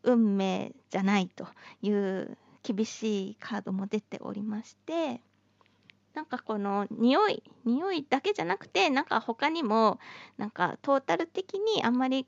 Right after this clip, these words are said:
なんかこの方とね、相性が良くないというか、その無理してまで付き合い続けない方がいいのかなと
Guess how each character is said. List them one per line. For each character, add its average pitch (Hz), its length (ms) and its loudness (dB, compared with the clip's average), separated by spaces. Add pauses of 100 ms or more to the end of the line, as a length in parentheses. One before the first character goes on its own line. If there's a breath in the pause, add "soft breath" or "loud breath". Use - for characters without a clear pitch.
(100)
な 254 120 -6
ん 262 40 -10
か - 300 -6 (340)
こ - 160 -6
の 220 220 0
方 233 300 -8
と - 160 -12
ね、 190 160 -4
相 214 160 2
性 220 240 0
が 214 80 -2
良 214 100 0
く 214 140 -6
な 214 140 0
い 214 100 -6
と - 100 -14
い 107 140 -6
う - 20 -12 (160)
か、 269 320 6 (420 loud breath)
そ - 160 -10
の 202 120 -2
無 262 160 6
理 277 120 4
し - 120 -6
て 226 140 0
ま 208 180 0
で 269 340 6 (440)
付 226 140 0
き 220 140 2
合 220 120 8
い 220 120 2
続 220 320 -2
け 233 380 4
な 233 240 4
い 233 80 4
方 262 260 2
が 311 300 2 (180)
い 208 140 0
い - 20 -2
の 185 160 -4
か - 140 -12
な 220 160 2
と 170 240 -4